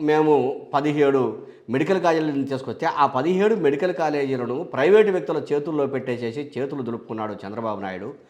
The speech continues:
"నేను గొప్పగా పనిచేస్తున్నానని" చెప్పేసేసి అంటున్నాడు. ఇదేనా గొప్పతనము? ఎందుకు ఆయనకు ఆ ముఖ్యమంత్రి పదవిని కూడా, ఆ, తీసుకుపోయి ఆ ప్రైవేట్ వాళ్ళ చేతుల్లో పెడితే సరిపోతుంది కదా అని చె-, చె-, చెప్పేసేసి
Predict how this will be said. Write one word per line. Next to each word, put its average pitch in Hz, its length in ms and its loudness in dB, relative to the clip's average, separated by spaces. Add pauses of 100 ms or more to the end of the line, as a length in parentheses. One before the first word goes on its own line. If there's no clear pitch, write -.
(340)
"నేను 165 440 8
గొప్పగా 147 360 2
పనిచేస్తున్నానని" 139 720 -2
చెప్పేసేసి 113 760 -6
అంటున్నాడు. 123 480 -6 (100)
ఇదేనా 147 300 -2
గొప్పతనము? 113 540 -10 (300)
ఎందుకు 185 460 2
ఆయనకు 139 320 -2
ఆ 127 120 4
ముఖ్యమంత్రి 143 540 -6
పదవిని 123 340 -4
కూడా, 110 520 -4 (300)
ఆ, 107 280 -4 (340)
తీసుకుపోయి 113 560 -6
ఆ 104 80 -4
ప్రైవేట్ 107 380 -6
వాళ్ళ 104 280 -6
చేతుల్లో 104 260 -8
పెడితే 95 260 -12
సరిపోతుంది 98 560 -12
కదా 92 160 -10
అని 92 160 -14
చె-, 90 180 -16
చె-, 90 260 -14
చెప్పేసేసి 92 680 -12